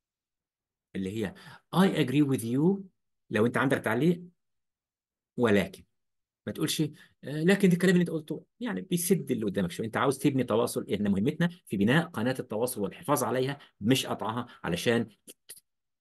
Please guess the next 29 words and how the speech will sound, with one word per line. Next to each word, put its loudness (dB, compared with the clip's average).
تقدر 2
تست-، -6
تستطيع 0
إن -2
أنت -4
عندما -2
تقوم -2
بعملية 0
التعليم، 0
الطلاب -6
يكون -8
زي 0
في -14
صورة -4
المدرس -2
اللي -2
احنا -6
شفناه، -8
كل -4
الطلاب -4
بيضحكوا -6
وكل -6
الطلاب -8
إيه؟ -8
متمكنين -4
من -8
حضرتك -16
كده. -16
آه، -4